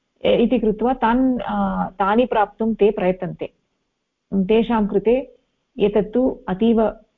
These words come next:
प्रसिद्धविषयः अस्ति, अ, परिचितविषयः अस्ति। यतोहि अस्माकं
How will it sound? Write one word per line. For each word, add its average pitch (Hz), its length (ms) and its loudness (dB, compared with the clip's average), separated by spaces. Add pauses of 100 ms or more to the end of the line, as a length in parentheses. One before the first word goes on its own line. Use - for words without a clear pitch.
(140)
प्रसिद्धविषयः 185 1040 -2
अस्ति, - 500 -4 (600)
अ, 185 40 -2 (580)
परिचितविषयः 190 800 2
अस्ति। 190 420 -6 (460)
यतोहि 196 600 0
अस्माकं 196 520 -2